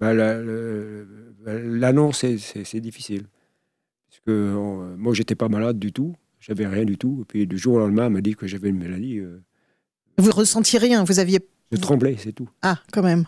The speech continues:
Speaker 2: d'accord.
Speaker 1: Euh, le, j'ai été diagnostiqué puisque je tremblais. Je, je tremblais que d'un côté. Et je savais pas pourquoi.
Speaker 2: Et vous
Speaker 1: Donc,
Speaker 2: a-, vous aviez, euh, une idée de ce que c'était, la maladie de Parkinson ?
Speaker 1: Non, pas du tout.
Speaker 2: Ah oui.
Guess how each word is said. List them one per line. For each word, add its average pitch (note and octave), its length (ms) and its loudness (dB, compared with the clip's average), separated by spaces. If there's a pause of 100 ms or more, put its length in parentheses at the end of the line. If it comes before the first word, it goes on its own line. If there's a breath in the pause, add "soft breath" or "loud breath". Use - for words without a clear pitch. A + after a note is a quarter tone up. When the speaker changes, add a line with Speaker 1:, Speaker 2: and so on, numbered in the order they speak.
Speaker 2:
d'accord. F3+ 480 2
Speaker 1:
Euh, A#2 120 -4
le, A#2+ 360 4
j'ai G#2+ 140 0
été C3+ 220 4
diagnostiqué B2+ 500 2
puisque B2+ 240 -2
je A#2 80 2
tremblais. G#2+ 400 2
Je, G2+ 380 -2
je F2+ 80 -8
tremblais G#2+ 320 -2
que C#3+ 120 2
d'un B2 160 2
côté. C3 340 -6 (760)
Et F#2+ 240 -8
je F2+ 80 -16
savais F#2+ 180 -12
pas G2 100 -10
pourquoi. A#2+ 360 -2 (840)
Speaker 2:
Et G3+ 80 8
vous G#3 120 6
Speaker 1:
Donc, F#3 80 6
Speaker 2:
a-, F#3+ 120 2 (180)
vous G3 140 6
aviez, G3 400 6
euh, E3 400 6 (160)
une F#3+ 160 8
idée F#3 220 8
de G3+ 80 6
ce - 60 0
que F3+ 100 4
c'était, G3 260 4
la D4 100 4
maladie F#3 260 4
de F#3 40 -4
Parkinson ? F#3+ 400 2
Speaker 1:
Non, C#4 60 0
pas C#4+ 80 4
du A#2+ 120 4
tout. G#2 200 -4
Speaker 2:
Ah E2 80 -4
oui. E3 80 -8